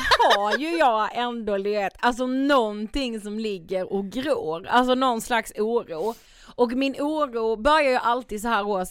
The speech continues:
inför att det blir fint väder, jag ska göra grejer, så stressigt. Alltså jag blir så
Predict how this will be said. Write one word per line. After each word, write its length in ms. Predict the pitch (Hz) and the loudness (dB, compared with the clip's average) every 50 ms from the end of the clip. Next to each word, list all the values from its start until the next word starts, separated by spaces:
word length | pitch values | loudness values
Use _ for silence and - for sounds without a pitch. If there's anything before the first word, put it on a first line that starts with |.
| - - | -6 -6
inför 260 | 226 220 208 220 220 | -6 -6 -4 -2 -4
att 120 | 220 220 | -2 -2
det 80 | 233 220 | -2 -2
blir 140 | 214 233 220 | -2 -2 -4
fint 420 | - - 294 277 247 247 247 - | -4 -6 -4 -4 -4 -4 -6 -4
väder, 600 | 240 285 269 247 220 214 214 196 202 208 202 202 | 0 2 4 4 4 2 0 0 0 -2 -2 0
jag 200 | 180 233 226 220 | 0 0 -2 -2
ska 140 | - - 233 | -2 -2 -4
göra 560 | 226 208 240 240 254 269 269 262 226 190 180 | -2 2 4 6 8 8 6 6 4 0 -4
grejer, 680 | 185 202 214 214 220 226 196 180 185 180 175 190 185 - - - - - | -4 -2 -2 0 0 -2 -2 -2 -2 -2 -2 -4 -6 -8 -12 -18 -20 -18
så 240 | - - - 196 165 | -14 -8 -6 -6 -6
stressigt. 400 | - - 160 165 - - - - - - - _ _ _ - - | -6 -8 -12 -14 -14 -18 -20 -20 -20 -20 -20 _ _ _ -2 4
Alltså 240 | - 302 - - 330 | 4 4 4 4 0
jag 200 | 277 302 302 262 | 2 2 2 2
blir 220 | 262 320 415 466 | 2 0 0 -2
så 200 | - - 294 269 | -2 -4 -8 -8